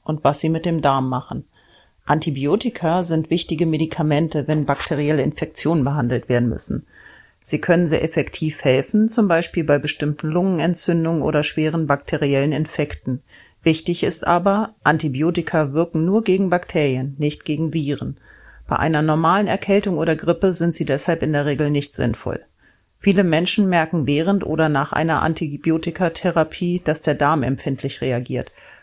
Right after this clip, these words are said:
Das liegt daran, dass Antibiotika nicht nur krankmachenden Bakterien angreifen, sondern auch die natürliche Darmflora beeinflussen können. Typische Beschwerden sind dann zum Beispiel Durchfall, Bauchgrummeln oder ein aufgeblähtes Gefühl.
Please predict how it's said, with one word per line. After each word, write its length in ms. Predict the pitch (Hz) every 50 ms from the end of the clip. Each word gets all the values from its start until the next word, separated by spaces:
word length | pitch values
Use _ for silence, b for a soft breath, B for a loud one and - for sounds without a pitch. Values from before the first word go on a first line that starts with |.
| B B B
Das 200 | - 190 - -
liegt 220 | 170 175 - -
daran, 460 | 156 135 139 156 151 156 185 202 208
dass 180 | 208 190 180 -
Antibiotika 960 | - - 160 151 - 147 151 156 151 156 156 - 151 - - 170 147 143 147
nicht 320 | 143 156 160 156 156 - -
nur 120 | 143 143
krankmachenden 720 | - - - 139 156 - - 175 170 - 190 185 190 185 180
Bakterien 580 | 175 175 - - - 180 180 190 185 190 170
angreifen, 720 | - - 190 190 170 175 180 175 196 - - 190 214 226 B B B B B B
sondern 420 | B - - 156 160 156 156 151 -
auch 160 | - 151 -
die 160 | - - 160
natürliche 560 | 165 151 151 - - 185 180 196 190 - 185
Darmflora 580 | 165 - 123 117 127 139 - - 156 151 170 170
beeinflussen 680 | - 156 - 139 151 170 - - - 127 - - -
können. 300 | - - 131 127 123 147 - _ _ _ _ B B B B B B B B B
Typische 420 | - - 190 - 170 165 - - 165
Beschwerden 640 | 143 165 160 - - - 143 139 156 170 185 185
sind 240 | 180 185 185 185 190
dann 120 | 190 180
zum 200 | - - 190 185
Beispiel 640 | 165 165 170 175 - - - 170 165 160 156 156 - _ _
Durchfall, 680 | - 180 175 185 - - - - 156 151 160 143 156 - -
Bauchgrummeln 840 | - 135 135 135 - - - - 147 156 151 151 156 151 151 147
oder 260 | - - 156 156 165
ein 160 | 135 139 151 -
aufgeblähtes 760 | - 139 139 - - - 143 143 143 143 143 - 143 - -
Gefühl. 500 | - 143 - - - 165 139 131 143 -